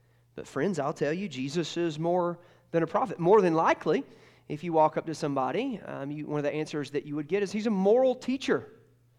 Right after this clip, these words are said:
He was a teacher, um, in, in the first century, and, uh, man, a lot of people have followed him, but really, if we just take, take those beliefs and the things he taught, he was a good moral teacher. Um,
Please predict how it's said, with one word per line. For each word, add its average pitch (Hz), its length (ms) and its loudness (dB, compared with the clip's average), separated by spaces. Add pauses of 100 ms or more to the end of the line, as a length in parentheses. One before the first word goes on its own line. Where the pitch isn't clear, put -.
(520)
He 220 100 0
was 202 140 2
a 180 80 4
teacher, 233 580 2 (380)
um, 135 360 0 (960)
in, 180 460 4 (400)
in 208 100 6
the 196 100 6
first 165 340 0
century, 214 600 2
and, 143 680 0 (200)
uh, 143 280 -2
man, 160 160 0
a 143 80 0
lot 170 180 8
of 196 100 2
people 170 280 0
have 147 120 2
followed 214 380 6
him, 196 420 4
but 160 160 2
really, 190 340 6
if 156 120 0
we 165 100 -2
just 165 220 -4
take, - 380 -2
take 170 240 -4
those 160 180 0
beliefs 151 420 0
and 143 60 -4
the 135 80 -6
things 147 180 -4
he 135 60 -12
taught, 135 140 -4
he 135 60 -2
was 127 80 -8
a 131 40 -10
good 131 140 -8
moral 127 240 -8
teacher. - 360 -18 (1500)
Um, - 280 -18